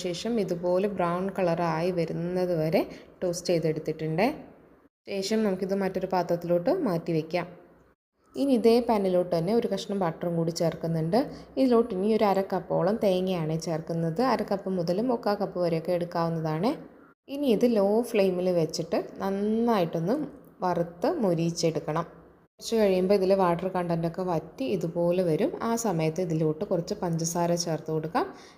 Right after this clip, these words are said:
അധികം പഞ്ചസാര ചേർക്കണ്ട. ഞാനൊരു ഒന്നര ടീസ്പൂണോളം പഞ്ചസാരയെ ചേർത്തിട്ടുള്ളൂ കേട്ടോ. നമ്മൾ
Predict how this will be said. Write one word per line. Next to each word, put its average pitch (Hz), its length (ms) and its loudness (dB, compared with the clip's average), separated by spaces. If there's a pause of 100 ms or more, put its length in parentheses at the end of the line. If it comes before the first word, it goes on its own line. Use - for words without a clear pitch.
(220)
അധികം 196 340 4
പഞ്ചസാര 175 360 0 (100)
ചേർക്കണ്ട. 156 460 -2 (180)
ഞാനൊരു 202 340 -2 (100)
ഒന്നര 190 360 -2
ടീസ്പൂണോളം 170 640 -4
പഞ്ചസാരയെ 160 480 -4
ചേർത്തിട്ടുള്ളൂ 156 540 -4
കേട്ടോ. 151 220 -2 (320)
നമ്മൾ 180 180 0